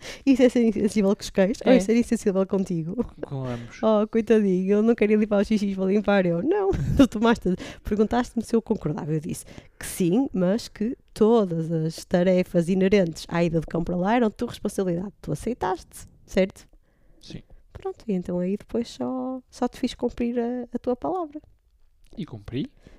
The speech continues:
Speaker 1: E cumpriste. E, portanto, não vamos voltar aos stories do catalão.
Speaker 2: Para não nos arrependermos.
Speaker 1: Porque a cadela é muito fofa. Ele escolheu uma fotografia muito
Speaker 2: Se
Speaker 1: querida.
Speaker 2: f-,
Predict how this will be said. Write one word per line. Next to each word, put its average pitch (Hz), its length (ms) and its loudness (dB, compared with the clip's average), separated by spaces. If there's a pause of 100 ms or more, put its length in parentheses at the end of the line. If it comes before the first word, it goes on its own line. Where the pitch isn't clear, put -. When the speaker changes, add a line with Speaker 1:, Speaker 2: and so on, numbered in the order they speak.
(140)
Speaker 1:
E 175 80 -6
cumpriste. - 580 -12 (1300)
E, 226 120 -4
portanto, 165 580 -2 (400)
não 190 160 2
vamos 190 240 2
voltar 175 320 0
aos 165 120 0
stories 156 420 -2
do 165 100 -4
catalão. 185 500 -4 (360)
Speaker 2:
Para 131 140 -8
não 120 140 -8
nos 110 120 -10
arrependermos. 123 560 -4
Speaker 1:
Porque - 160 -4
a 202 40 -4
cadela 196 380 4
é - 20 6
muito 196 220 0
fofa. 202 440 -2 (380)
Ele 196 120 -2
escolheu 202 320 2
uma 196 100 4
fotografia 185 400 0
muito 202 220 0
Speaker 2:
Se - 120 -6
Speaker 1:
querida. 190 480 2 (140)
Speaker 2:
f-, - 220 -14